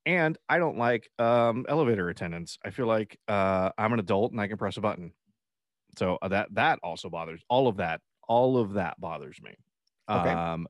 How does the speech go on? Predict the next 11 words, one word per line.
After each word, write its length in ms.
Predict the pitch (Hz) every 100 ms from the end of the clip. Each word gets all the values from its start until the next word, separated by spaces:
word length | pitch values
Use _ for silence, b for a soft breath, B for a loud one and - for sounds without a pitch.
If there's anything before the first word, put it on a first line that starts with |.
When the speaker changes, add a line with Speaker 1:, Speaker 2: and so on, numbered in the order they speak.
| -
Speaker 1:
the 180 | 113
other 180 | 135 165
thing 220 | 135 139
that 120 | 123 104
bothered 480 | 107 113 113 104
me 400 | 101 104 98 104
was 420 | 98 104 98 98 90
your 140 | 92
socks, 640 | - 110 98 85 - - -
your 120 | - 92
socks. 460 | 107 101 - -